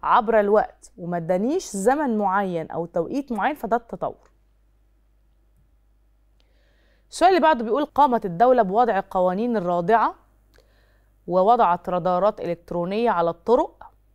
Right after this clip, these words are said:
للحد من سرعة بعض السائقين للحفاظ على حياتهم.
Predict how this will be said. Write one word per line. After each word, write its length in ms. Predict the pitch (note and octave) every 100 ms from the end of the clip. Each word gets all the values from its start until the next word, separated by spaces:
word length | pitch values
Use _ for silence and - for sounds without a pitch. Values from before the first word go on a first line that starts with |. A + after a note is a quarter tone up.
| _ _ _ _ _
للحد 520 | F3 F3+ - C#4+ G#3 G#3+
من 160 | A#3+
سرعة 340 | G#3+ B3 B3 F#3
بعض 300 | D#3+ A3+ G#3+
السائقين 840 | - - - - A#3 D4 F4+ F4
للحفاظ 560 | G3+ F#3 - F#3 C4 A#3
على 160 | G3 F#3+
حياتهم. 560 | F#3 E3 - D#3 D3+